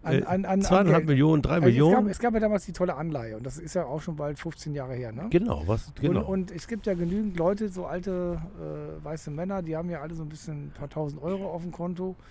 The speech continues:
Speaker 1: und dann sagen die sich, Naja, wenn ich jetzt genossenschaftsmäßig das da zeichne und krieg dann irgendwie eine feste Rendite von x Prozent, ähm, und, und finde es auch toll, generell das dann auch so zu machen. Da könntest du schon,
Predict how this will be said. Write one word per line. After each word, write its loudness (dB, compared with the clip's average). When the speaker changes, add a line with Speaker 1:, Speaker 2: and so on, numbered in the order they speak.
Speaker 1:
und -8
dann -6
sagen -4
die -6
sich, -8
Naja, -4
wenn -6
ich -10
jetzt -12
genossenschaftsmäßig -6
das -10
da -10
zeichne -8
und -8
krieg -12
dann -6
irgendwie -10
eine -6
feste -10
Rendite -10
von -14
x -18
Prozent, -10
ähm, -6
und, -12
und -12
finde -8
es -10
auch -10
toll, 0
generell 2
das 0
dann -4
auch -8
so -2
zu -8
machen. -2
Da -12
könntest -12
du -10
schon, -6